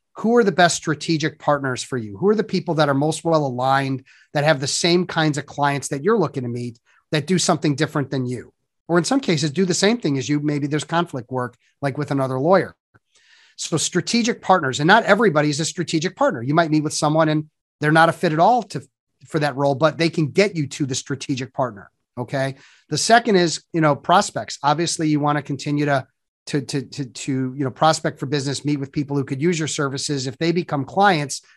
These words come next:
they may end up being your best referral sources. Okay. And then centers of influence, people that just know everybody and they're wired in and they can s-, feed, you know, feed you people in business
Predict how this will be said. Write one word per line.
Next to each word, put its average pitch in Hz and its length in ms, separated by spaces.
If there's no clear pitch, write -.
they 180 260
may 202 220
end 147 160
up 135 100
being 131 340
your 135 120
best 135 260
referral 123 400
sources. - 580
Okay. 135 420
And 151 120
then 165 120
centers 185 440
of 151 100
influence, 147 480
people 170 280
that 147 140
just 147 220
know 139 160
everybody 127 680
and 135 160
they're 135 180
wired 135 420
in 127 280
and 123 120
they 135 100
can 131 160
s-, - 240
feed, 151 240
you 139 80
know, 131 80
feed 143 260
you 135 140
people 131 380
in 120 80
business 127 440